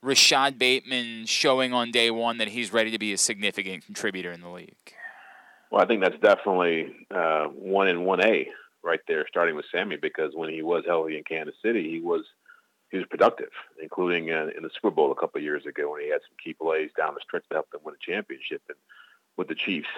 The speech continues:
Speaker 2: And, uh, we talked about that, but also we talked about just him having a, a bigger role in a new offense. He even said to me that, uh,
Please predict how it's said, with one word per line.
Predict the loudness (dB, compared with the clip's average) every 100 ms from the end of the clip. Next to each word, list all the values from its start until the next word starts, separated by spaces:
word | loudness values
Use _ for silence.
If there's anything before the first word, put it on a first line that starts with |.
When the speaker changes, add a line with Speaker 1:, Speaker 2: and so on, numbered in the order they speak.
| -12 -10 -4
Speaker 2:
And, | -2 0
uh, | 0
we | 0 4
talked | 4 6
about | 4 4 6
that, | 4 2
but | 2
also | 4 4 4 0 0
we | -2
talked | 0 0 0
about | 0 0 -2
just | -10
him | -10 -2
having | 2 2 2 -2
a, | -2 -2
a | -6
bigger | -4 -4 0
role | 2 2 2 0 -4 _ -20
in | -20 -20
a | -14
new | -6 4
offense. | 4 4 0 -4 -6 -18 -20 _
He | -10 -8
even | -10 -6
said | -6 -6
to |
me | -8 -6
that, | -2 -4 -4 -6
uh, | -6